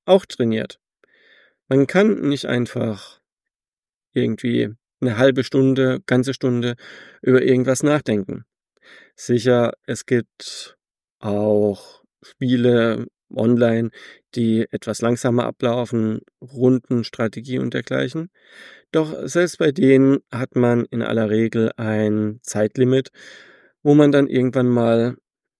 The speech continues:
m, ja, mit dem, ja, m, mit dem Zug durch sein muss. Und deshalb muss man eben schnell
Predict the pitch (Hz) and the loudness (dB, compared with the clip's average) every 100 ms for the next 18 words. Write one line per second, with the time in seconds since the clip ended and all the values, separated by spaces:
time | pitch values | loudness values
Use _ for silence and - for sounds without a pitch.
0 | _ _ - 80 71 151 _ _ _ - | _ _ -10 -6 -6 -8 _ _ _ -2
1 | 127 113 131 120 127 - - 131 123 117 | 0 0 -4 2 2 0 -6 -2 0 2
2 | 113 113 113 113 - - _ _ _ _ | 0 0 -2 -4 -10 -18 _ _ _ _
3 | _ _ _ _ _ _ _ _ - 107 | _ _ _ _ _ _ _ _ -8 -6
4 | 117 123 127 131 131 131 139 - - - | -4 -2 -2 -2 -2 -4 -6 -8 -8 -2
5 | 143 147 131 156 139 202 220 - 117 104 | 0 0 -2 -4 -2 0 0 -2 -6 -4
6 | 113 - _ _ - - - _ - 135 | -8 -10 _ _ -20 -20 -20 _ 0 2
7 | 135 - - 139 151 160 165 170 - _ | 2 -2 -10 -6 -4 -2 -2 -2 -4 _
8 | - 135 135 131 127 123 123 123 123 _ | -8 -4 -2 -2 -2 -2 -2 -2 -6 _
9 | - - 127 117 110 113 | -20 -10 -4 0 0 0